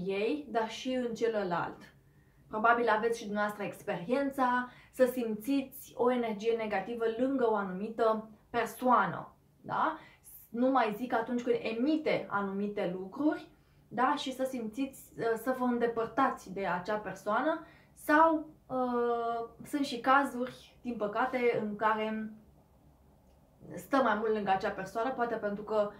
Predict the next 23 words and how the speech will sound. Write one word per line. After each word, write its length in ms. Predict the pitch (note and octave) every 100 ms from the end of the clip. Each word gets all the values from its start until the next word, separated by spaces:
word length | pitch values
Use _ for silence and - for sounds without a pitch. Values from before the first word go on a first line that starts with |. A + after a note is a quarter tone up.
| - -
și 240 | - B3+ A#3+
noi 400 | C4+ C#4+ G#3 -
emitem 760 | G3+ G3+ A3 B3 G#3+ G3 F4 - - -
sau 120 | B3+
pentru 220 | B3+ B3
că 80 | B3+
deja 240 | A#3+ C4
ne-am 260 | C4+ B3+ B3
învățat 520 | A#3 A3+ G#3+ C#4 C#4+
cu 60 | A3+
un 60 |
anumit 460 | G#3 G#3 G3+ G#3+ - - - - -
tip 220 | A3+ G#3+
de 100 | G#3
energie 580 | G#3 G3 F#3+ F3+ B3+ B3
și 160 | A#3+ A3+
ne-am 240 | A3 G#3+
anulat, 680 | G#3+ G#3 G3+ A#3 B3 A3+ A3+
uh, 300 | G#3 G#3 G3+
voința 800 | G3 G3 G#3+ A3+ A3 A3 G3+ -
în 120 | G3+ F3+
sensul 360 | G3 F#3+ G3+
acesta. 720 | F3 F3 G#3+ G#3+ A#3+ A#3 A#3